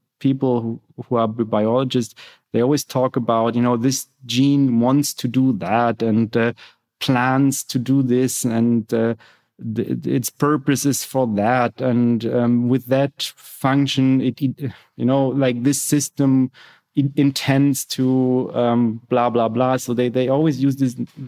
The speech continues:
kind of language from our human conscious experience and basically project it onto a machine model, uh, which is the only reason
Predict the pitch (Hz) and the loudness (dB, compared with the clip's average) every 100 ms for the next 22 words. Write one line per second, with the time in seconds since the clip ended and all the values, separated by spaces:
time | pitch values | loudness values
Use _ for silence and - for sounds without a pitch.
0 | 123 - 135 123 123 135 139 127 - - | -14 -4 -2 0 0 2 2 0 -4 -10
1 | - - 123 104 120 135 165 139 113 135 | -10 -2 -2 0 0 0 2 0 0 2
2 | 147 127 117 110 _ _ - - 139 151 | 2 2 0 -2 _ _ -8 -2 0 0
3 | 135 110 117 - - 131 151 120 113 127 | -4 -4 -4 -6 -2 0 2 2 2 0
4 | 117 107 _ _ - 131 135 131 117 - | -2 -4 _ _ -2 -2 0 -4 -2 -2
5 | 117 107 120 139 _ _ - 131 113 - | 0 2 0 -2 _ _ -4 -4 -2 -2
6 | 123 123 - 127 120 _ - 123 120 - | -2 -2 -2 -2 -2 _ -4 0 0 0
7 | - 151 156 120 107 110 135 160 _ _ | 2 2 4 2 2 2 0 -4 _ _
8 | _ _ _ - 123 120 117 120 127 151 | _ _ _ -2 0 0 0 0 2 2
9 | 127 139 139 175 160 127 151 165 151 135 | 2 2 2 2 4 4 2 4 4 2